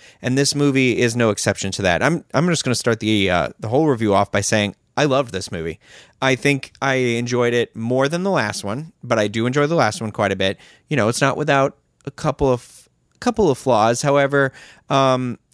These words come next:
I still think it was a really good entry in the franchise, and, um, this one is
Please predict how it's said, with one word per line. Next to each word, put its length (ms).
I 20
still 220
think 140
it 20
was 120
a 60
really 240
good 180
entry 280
in 80
the 60
franchise, 760
and, 600
um, 400
this 180
one 140
is 220